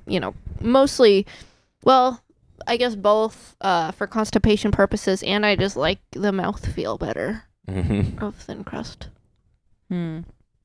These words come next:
Speaker 1: Mm-hmm. It's more, more toppings, less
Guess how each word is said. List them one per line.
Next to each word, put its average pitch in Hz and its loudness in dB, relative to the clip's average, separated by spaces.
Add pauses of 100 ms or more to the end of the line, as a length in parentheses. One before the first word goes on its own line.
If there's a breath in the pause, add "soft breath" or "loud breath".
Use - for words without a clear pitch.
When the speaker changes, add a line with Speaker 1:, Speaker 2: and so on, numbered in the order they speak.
Speaker 1:
Mm-hmm. 208 -18 (2000)
It's - -18
more, 190 -2
more 202 2
toppings, 180 -2
less - -10